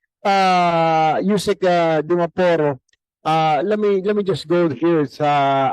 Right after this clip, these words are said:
Anti-Red Tape Authority, uh, uh, Sir, uh, Ernesto Perez.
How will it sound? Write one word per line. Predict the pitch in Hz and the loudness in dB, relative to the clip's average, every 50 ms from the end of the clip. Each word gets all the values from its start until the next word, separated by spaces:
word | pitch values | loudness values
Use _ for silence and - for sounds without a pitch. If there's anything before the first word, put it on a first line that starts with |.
| 147 | -2
Anti-Red | 151 151 151 - 151 143 139 135 147 147 135 120 - | -4 -4 -4 -2 -2 -2 0 0 0 -2 -4 -4 -6
Tape | - 139 139 | -6 -6 -6
Authority, | - 131 120 - - 139 135 127 127 120 - - 131 123 120 127 | -4 -6 -6 -4 -2 -2 -2 -2 -2 -6 -6 -6 -6 -6 -6 -6
uh, | - 120 120 117 120 113 110 110 - _ _ _ _ _ _ - | -6 -4 -4 -4 -4 -4 -6 -8 -12 _ _ _ _ _ _ -8
uh, | - 117 117 117 117 113 113 113 | -4 -2 -2 -2 -2 -2 -2 -2
Sir, | 110 - - - 156 143 139 131 | -2 -2 -2 0 0 0 2 0
uh, | 123 135 131 127 127 123 120 117 117 107 143 139 | 0 0 0 0 0 0 0 0 0 0 -2 -4
Ernesto | 143 143 143 131 - - 147 120 | -4 -4 -6 -6 -8 -10 -12 -10
Perez. | - 139 135 131 135 135 - | -6 -6 -6 -4 -6 -8 -10